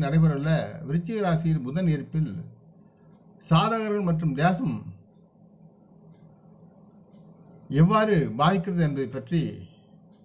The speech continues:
பார்ப்போம். பொதுவாக நமது சூரிய குடும்பத்தில் புதன் மிக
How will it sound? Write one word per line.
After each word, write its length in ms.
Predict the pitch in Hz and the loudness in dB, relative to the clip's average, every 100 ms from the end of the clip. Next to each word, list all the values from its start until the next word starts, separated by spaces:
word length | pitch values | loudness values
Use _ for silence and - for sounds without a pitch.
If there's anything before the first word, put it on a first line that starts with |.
| - - | -14 -4
பார்ப்போம். 420 | 127 117 110 95 - - - - - - - - - - - - - | -4 -4 -10 -10 -12 -20 -20 -20 -20 -20 -20 -20 -20 -20 -20 -20 0
பொதுவாக 480 | 170 214 190 185 190 113 - - - - - - - - _ _ - - | 2 4 2 2 2 -2 -6 -12 -18 -20 -20 -20 -20 -20 _ _ -18 0
நமது 240 | 151 160 156 | 6 6 6
சூரிய 240 | 226 254 226 | 0 0 0
குடும்பத்தில் 560 | 202 180 175 165 196 143 107 - - - _ - 120 | 2 2 2 2 0 0 -2 -10 -18 -20 _ -12 0
புதன் 260 | 151 202 143 | 2 4 4
மிக 180 | 143 | 4